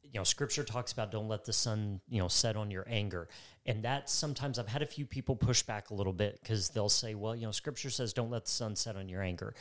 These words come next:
Okay, is that figurative? Is that literal? Is that setting a precedence? What exactly is that passage meaning?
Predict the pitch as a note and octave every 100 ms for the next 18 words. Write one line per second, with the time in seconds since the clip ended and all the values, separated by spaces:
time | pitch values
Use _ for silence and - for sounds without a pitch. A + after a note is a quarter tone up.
0 | - - - - - _ _ _ _ _
1 | D3+ D3 D3+ C3+ B2+ C#3+ - - _ _
2 | C#3 A#2 A#2 - - E3+ D3 E3 D#3 -
3 | D#3+ D3+ D3 A#2+ A#2 F#2 G2+ G2 - -
4 | _ B2+ C3+ D3+ D#3 D3+ D3+ C#3+ C#3 A#2+
5 | G#2 A2 - - A2 G2+ F2+ - D3+ D#3
6 | - D3 C3+ C3+ C3+ - - - - B2+
7 | A2+ C3+ C#3+ G#2+ A#2+ A#2+ A#2 B2+ A#2 A2
8 | A2 - A2+ - A2 F#2+ G#2 G#2 F#2+